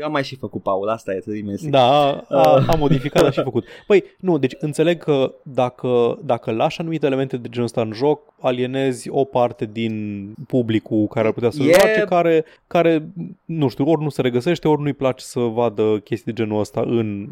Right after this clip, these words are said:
Speaker 2: jocul respectiv,
Speaker 1: În
Speaker 2: sau poate oameni chiar din comunitățile respective.
Speaker 1: Da.
Speaker 2: Pe de altă parte, te prefaci că jocul nu are teme coloniale, deși, cum ai zis tu,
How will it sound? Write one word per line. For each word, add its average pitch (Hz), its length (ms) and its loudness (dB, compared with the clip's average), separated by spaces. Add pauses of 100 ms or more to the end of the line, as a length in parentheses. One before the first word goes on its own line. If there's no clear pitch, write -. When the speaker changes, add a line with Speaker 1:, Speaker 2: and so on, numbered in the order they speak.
(120)
Speaker 2:
jocul 110 280 -4
respectiv, - 440 -4
Speaker 1:
În 156 80 2
Speaker 2:
sau 139 320 -4
poate 131 180 0
oameni 127 200 2
chiar 139 220 2
din 147 180 -6
comunitățile 113 640 -2
respective. 151 680 -4 (180)
Speaker 1:
Da. - 200 0 (200)
Speaker 2:
Pe 208 80 0
de 208 80 0
altă 247 180 0
parte, 214 340 0
te 196 100 -4
prefaci - 560 -2
că 151 120 0 (640)
jocul 147 320 0
nu 143 100 0
are 131 140 4
teme 127 200 -2
coloniale, 127 380 0
deși, 127 280 -2
cum 131 160 -2
ai 123 100 4
zis 123 220 -4
tu, 139 260 2